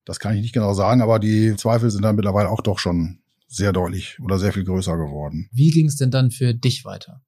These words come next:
Speaker 1: Dann kamen so langsam die ersten dubiosen Hintermänner und Scheinfirmen, die dann auftauchen. Das kriege ich nicht mehr ganz genau so zusammen, aber ein Informanten in Düsseldorf, der die beiden Repräsentanten über frühere Geschäftsbeziehungen kannte, der hat mich auf eine Spur auf Malta gebracht, wo eine Holding sitzen sollte. Ich glaub, der hieß Marcellus Trust,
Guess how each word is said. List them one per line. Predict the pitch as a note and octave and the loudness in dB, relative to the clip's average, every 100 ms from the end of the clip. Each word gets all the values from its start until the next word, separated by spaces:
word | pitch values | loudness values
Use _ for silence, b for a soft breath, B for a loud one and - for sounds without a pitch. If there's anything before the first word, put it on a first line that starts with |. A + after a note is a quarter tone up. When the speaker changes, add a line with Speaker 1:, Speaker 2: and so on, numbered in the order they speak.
| _ | _
Speaker 1:
Dann | F2+ A#2 | -4 -2
kamen | A#2+ E3 | 0 2
so | E3+ | 4
langsam | C3 E3+ C3+ | 4 4 4
die | B2 | 2
ersten | C3 D#3 | 2 2
dubiosen | C#3 C#3+ C#3 D3 C3+ C3+ C3 | 2 4 2 4 4 4 4
Hintermänner | A#2 F3 C#3+ G#2+ G2+ G2 F#2 | 6 4 4 2 2 2 0
und | G#2 | -2
Scheinfirmen, | - A#2 C#3+ - F#2 F2 | 0 2 2 2 -2 0
die | E2 | -2
dann | E2+ D#2+ | -6 -6
auftauchen. | E2 E2 - D#2 - | -6 -8 -6 -8 -6
Das | F2 - | -8 -6
kriege | A#2+ A#2 | -4 2
ich | |
nicht | A#2+ | 4
mehr | A2+ | 4
ganz | A2 C3 | 2 2
genau | B2+ A#2 | 2 2
so | A#2+ A#2 | 2 -2
zusammen, | - F#2+ A2 D3 | -4 0 2 2
aber | G#2 A2+ | 2 2
ein | A2+ A2 | 2 0
Informanten | - C3+ - G#2 G#2+ C#3 A#2 A#2+ | 0 -4 0 2 4 4 4 2
in | A2+ G2+ F#2+ | 0 -4 0
Düsseldorf, | D3+ - G#2+ F2+ F2 - | -2 0 0 2 0 0
der | G#2 F#2+ | 0 0
die | F#2+ F#2+ | 0 -2
beiden | - F#2 G#2+ A2 | -2 0 2 2
Repräsentanten | A#2 A#2 A#2+ G#2+ G#2+ G#2 - C3+ G#2+ A2 | 2 2 0 2 2 0 2 2 2 0
über | G#2 G#2+ G2 | -2 -2 -2
frühere | - C3+ A#2+ G#2 | 0 2 2 0
Geschäftsbeziehungen | G2+ B2 A#2+ - F#2 - - F#2+ F2+ D#2 | 0 0 -2 -6 -8 -6 0 0 0 -2
kannte, | - F2 F#2 F#2 | -2 0 0 0
der | F#2+ F#2+ - | 2 2 0
hat | F2 | -2
mich | G#2 G#2 | -2 -2
auf | G#2+ | 0
eine | G#2 | 0
Spur | - A2 A#2 A#2 A#2 | -2 0 4 4 4
auf | G2 | 0
Malta | G2+ C3+ D#3+ G#2+ | 2 4 4 2
gebracht, | F#2 D#2 D#2 F2+ - | 2 0 -2 -2 -2
wo | G2 | 2
eine | G2 | 2
Holding | F#2 C3 B2 G2+ | 4 4 4 4
sitzen | A2 - G#2 | 0 0 0
sollte. | G#2 G#2+ | 2 0
Ich | G2+ | 0
glaub, | G#2+ | -2
der | G#2 | -2
hieß | G2 A2 - - | -2 -4 -8 -8
Marcellus | F#2+ - A#2+ B2+ A#2+ - | -8 -2 0 2 0 -2
Trust, | - A#2+ B2 - | 2 4 2 -2